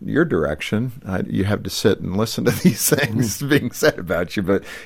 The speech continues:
Speaker 1: you're the husband. How, how about you in that performance-based marriage? Where were you falling short? And
Speaker 2: Well, w-, one, I wasn't pursuing a great marriage at all.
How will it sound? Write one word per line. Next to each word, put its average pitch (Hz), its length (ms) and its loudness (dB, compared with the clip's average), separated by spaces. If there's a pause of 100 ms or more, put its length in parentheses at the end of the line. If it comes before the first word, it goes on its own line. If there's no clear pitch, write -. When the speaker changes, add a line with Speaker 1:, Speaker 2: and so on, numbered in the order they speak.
Speaker 1:
you're 104 160 4
the 117 100 4
husband. 95 600 0
How, 117 300 0
how 113 200 0
about 110 280 0
you 160 240 2
in 87 140 -2
that 82 220 -4
performance-based 82 800 0
marriage? 67 420 -6
Where 110 160 8
were 113 120 6
you 135 140 8
falling 87 360 2
short? 87 400 2
And 85 240 -2 (400)
Speaker 2:
Well, 127 240 4 (440)
w-, 139 180 -12 (120)
one, 165 240 4
I 123 120 2
wasn't 117 440 4 (280)
pursuing 113 580 2
a 95 60 0
great 95 340 0
marriage 92 320 -2
at 85 80 0
all. 85 340 -4